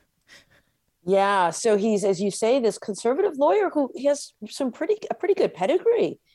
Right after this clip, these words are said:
having clerked for these prominent judges. Um, and he comes up with this cockamamie theory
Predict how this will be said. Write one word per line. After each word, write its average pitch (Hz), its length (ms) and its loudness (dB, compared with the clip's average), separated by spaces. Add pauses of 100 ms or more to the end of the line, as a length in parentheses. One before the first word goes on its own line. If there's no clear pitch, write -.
(200)
having 226 240 0
clerked 247 300 -2
for 269 100 -6
these 214 160 -4
prominent 214 540 -6
judges. 175 680 -4 (460)
Um, 190 420 0 (320)
and 220 320 -2 (100)
he - 200 -10
comes 277 340 -6
up 302 180 -2
with 302 160 -4
this 262 220 -4
cockamamie 220 760 -6
theory 170 520 -2